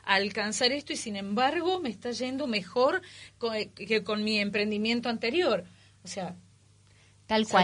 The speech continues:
Speaker 1: saltaron
Speaker 2: yo
Speaker 1: de ahí.
Speaker 2: conozco casos que aún en medio de esta, en este contexto de pandemia, em,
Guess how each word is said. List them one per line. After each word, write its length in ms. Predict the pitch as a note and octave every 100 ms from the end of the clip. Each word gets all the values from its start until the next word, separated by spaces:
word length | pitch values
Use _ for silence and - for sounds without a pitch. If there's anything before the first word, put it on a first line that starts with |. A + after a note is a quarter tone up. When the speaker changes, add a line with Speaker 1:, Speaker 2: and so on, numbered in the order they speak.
| F#3+
Speaker 1:
saltaron 80 | -
Speaker 2:
yo 40 |
Speaker 1:
de 40 | B3
ahí. 60 |
Speaker 2:
conozco 440 | B3+ C4 F3+ C4+ B3
casos 640 | A#3+ A3+ - B3 C#4+ - -
que 100 | D#3+
aún 300 | E3+ A3 A3
en 220 | F3 F#3
medio 320 | A3 C#4+ D4+
de 200 | A3 G3
esta, 760 | G3 - G#3+ G3+ F#3+ F3 E3 D#3+
en 160 | F#3 F#3
este 200 | F3+ G#3+
contexto 580 | F3+ F3+ F#3+ - - F3+
de 120 | F3
pandemia, 720 | F3 E3 F3 A#3 G#3 G#3 B3 - - - - _ _
em, 760 | F3+ F3 E3 E3 D#3+ E3+ F3